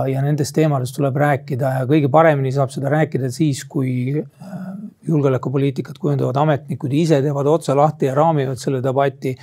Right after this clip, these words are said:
Vastasel juhul on see jah, sihuke kaeviku sõja, sõda Riigikogus ja loosungite pildumine.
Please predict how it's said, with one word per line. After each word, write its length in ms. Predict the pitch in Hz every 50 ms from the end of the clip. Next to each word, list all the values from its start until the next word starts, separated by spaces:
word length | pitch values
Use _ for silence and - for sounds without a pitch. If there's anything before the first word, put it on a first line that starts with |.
| - - - - - _ -
Vastasel 420 | 143 151 - - 143 120 131 135
juhul 240 | 143 139 135 131 131
on 80 | 131 120
see 120 | 127 139
jah, 100 | 143 143 -
sihuke 220 | - - 131 143 -
kaeviku 460 | 147 147 143 127 131 127 - 151 139
sõja, 360 | 123 - 147 139 135 131 143 190
sõda 300 | 151 - 147 131 131 127 127
Riigikogus 680 | 143 156 147 127 135 127 127 123 117 120 120 - - - _ - - - _ -
ja 80 | 160 147
loosungite 560 | 143 143 139 - 147 135 127 123 - - 127
pildumine. 600 | 135 135 131 120 120 - 127 135 135 127 - -